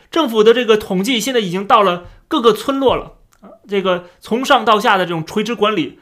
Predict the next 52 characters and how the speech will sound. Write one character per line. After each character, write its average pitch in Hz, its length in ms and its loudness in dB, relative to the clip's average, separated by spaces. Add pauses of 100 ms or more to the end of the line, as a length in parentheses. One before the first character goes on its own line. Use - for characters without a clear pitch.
(100)
非 339 180 -4
常 262 140 -2
的 214 80 -4
严 156 220 0
密， 190 260 -10 (300)
你 208 120 -8
不 349 180 -2
可 226 200 -2
能 196 160 0
能 220 100 -2
够 220 140 4
隐 170 240 -2
藏 165 280 -6
这 277 140 -4
么 220 100 -4
多 185 120 -4
的 180 80 -4
人 156 200 -4
口， - 400 -12
更 285 220 0
不 254 80 -4
可 208 140 -4
能 196 260 0 (140)
你 185 80 -2
生 262 200 -4
活 240 120 4
在 214 240 2
发 277 280 2
达 196 200 4
的 175 200 -2
城 180 300 -6
市 - 380 -8
啊， 143 120 -18
发 233 240 2
达 233 80 0
的 214 120 0
地 208 180 -2
区， 240 400 -6 (640)
然 190 160 0
后 226 120 2
呢， 196 100 2
你 175 120 -2
还 175 220 -2
是 190 100 -4
黑 226 220 -4
户， - 440 -6
儿 262 200 4
童 247 160 4
是 247 120 -4
隐 165 180 -4
藏 156 200 -6
的， 160 200 -6